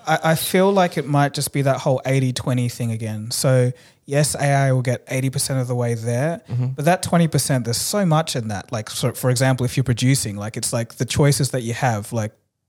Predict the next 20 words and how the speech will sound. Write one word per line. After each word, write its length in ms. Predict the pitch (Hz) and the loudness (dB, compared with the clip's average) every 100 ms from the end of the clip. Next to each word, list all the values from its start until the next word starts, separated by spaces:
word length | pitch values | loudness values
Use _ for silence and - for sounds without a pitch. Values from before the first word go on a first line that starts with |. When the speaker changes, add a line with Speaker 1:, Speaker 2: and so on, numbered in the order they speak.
| _ _ | _ _
Speaker 1:
I 60 | 127 | -2
guess 180 | 127 - | 0 0
the 100 | 135 | 0
E 120 | 139 | -2
Qs 300 | - 139 135 | 2 2 2
that 80 | 123 | 0
you 40 | |
have 120 | 123 117 | -2 -2
on 80 | |
a 60 | 113 | -4
particular 360 | 127 127 127 113 | -4 -6 -4 -4
snare, 300 | - 139 110 | -2 -2 -2
or 40 | |
how 180 | - 127 | -4 -6
short 340 | - 160 175 | -2 0 0
you 80 | 139 | 0
make 200 | 131 117 | -4 -4
that 160 | - 104 | -4 -6
snare 260 | - 113 110 | -2 -2 -2
sample, 480 | - 110 113 101 | -4 -6 -6 -10